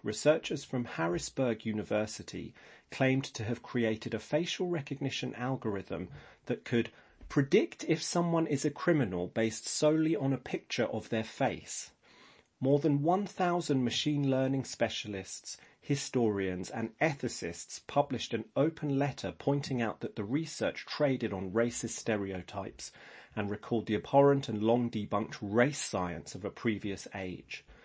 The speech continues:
Springer Nature say they won't be publishing. Meanwhile, the newest social media titan on the block, TikTok, published an explanation of its For You algorithm,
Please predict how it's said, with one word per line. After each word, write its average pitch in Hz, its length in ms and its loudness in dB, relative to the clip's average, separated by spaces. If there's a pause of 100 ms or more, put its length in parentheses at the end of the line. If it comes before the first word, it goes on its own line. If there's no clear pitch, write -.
(260)
Springer 123 420 4
Nature 113 380 2
say 104 240 0
they 101 160 0
won't 110 400 2
be 95 120 -8
publishing. - 600 -6 (1700)
Meanwhile, 156 480 8
the 117 100 0
newest 139 420 4
social 143 380 4
media 139 420 2
titan 139 520 0
on 107 100 0
the 101 80 -4
block, - 480 0
TikTok, - 680 0 (760)
published 156 420 6
an 143 180 4
explanation 139 840 2
of 104 100 0
its - 180 0
For - 200 0
You 117 480 4
algorithm, 95 720 -6